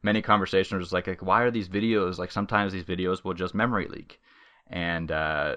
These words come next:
then we think, like, how does, like, Netflix or anyone else do it? But really, uh, if you think about it, try to run Netflix for twenty-four hours on a system. Like, you'll probably have it, you know, close every once in a while 'cause, A, Android, um,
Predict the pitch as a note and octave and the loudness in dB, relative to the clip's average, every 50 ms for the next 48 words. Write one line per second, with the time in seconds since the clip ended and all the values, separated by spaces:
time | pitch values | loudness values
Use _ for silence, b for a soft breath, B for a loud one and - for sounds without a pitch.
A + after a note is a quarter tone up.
0 | - _ - G2 G2 G2 F#2+ - - F#2+ - - F2+ F2 E2+ - - G#2+ A2+ B2 | -6 _ -4 -2 0 0 -2 -2 -4 -4 -2 0 0 -2 -2 -2 0 2 2 2
1 | G#2+ G#2 F2+ - G2 F#2+ A2+ A#2 - - G#2 G2 F#2+ - - F#2 F2+ F#2+ G#2 G2 | 2 -2 -2 -2 0 0 0 0 0 0 0 0 0 0 0 0 2 2 2 2
2 | F#2+ F#2 F#2+ G#2 G2 - - F2 F2+ E2+ E2+ E2+ F2 G2+ A#2+ C#3+ B2+ G#2 F#2+ F2+ | 2 2 2 2 0 -2 -2 -2 -2 0 -2 -2 -2 0 0 0 0 0 -2 -4
3 | - b b b b b b b b - F2 F2 E2+ E2 F2 - - G2+ G2+ - | -6 b b b b b b b b -2 0 2 2 2 2 0 -2 -4 -2 0
4 | C3 D#3 - - G2+ F#2+ F2+ F2+ F2+ E2+ - - - - A2 A#2+ B2 A#2+ B2 A#2+ | 0 0 0 4 4 6 6 6 4 0 -2 -2 2 4 4 6 6 4 2 2
5 | A2+ G#2 B2+ D3 - A2+ G2 - - - G2 F2+ - - F#2+ F#2 F2+ - - F#2 | 2 2 0 0 -2 -4 -6 -6 -4 -4 -4 -2 -2 -2 -4 -4 -2 -2 0 2
6 | F2+ F#2 F#2 F#2+ G2 F#2+ F#2+ F#2+ - D3+ D3+ - - C#2 C2 C#2 D2+ E2+ - F#2+ | 2 4 2 2 0 -2 -4 -4 -4 -4 -6 -4 -6 -8 -6 -6 -6 -6 -4 -4
7 | F2+ - - - F#2+ F#2 F#2+ G2 F#2 G2+ F#2+ F#2+ F#2 F2+ F2+ F#2 F#2+ F2+ - A#2 | -6 -4 -2 0 2 4 4 2 2 -2 -2 0 0 2 2 2 -2 -2 -2 -6
8 | F#2+ E2 E2+ F#2+ - _ _ _ _ _ _ _ _ _ - - C#3+ C#3+ D#3+ C#3 | -6 -6 -6 -8 -10 _ _ _ _ _ _ _ _ _ -6 -2 0 2 2 2
9 | G#2 E2+ D#2 E2 D#2+ D#2+ - - - D#2 E2 C#2+ C#2+ D#2+ - F#2+ F2 E2 - - | 0 -2 -2 -2 -4 -4 -6 -8 -8 -4 -2 -2 -2 -2 -4 -6 -8 -8 -10 -16
10 | - _ _ _ _ _ _ _ _ _ - A2 B2 A#2 G#2 F#2+ - G#2 A#2 C3+ | -20 _ _ _ _ _ _ _ _ _ 0 4 4 4 4 4 4 2 2 2
11 | A#2+ G#2+ G#2 F#2 F2+ F2+ - - E2+ F2 F2 F2 F2 F2 F2 F2 F2 E2+ - | 4 4 4 4 4 2 0 -2 -2 -2 0 0 -2 -4 -4 -6 -8 -10 -12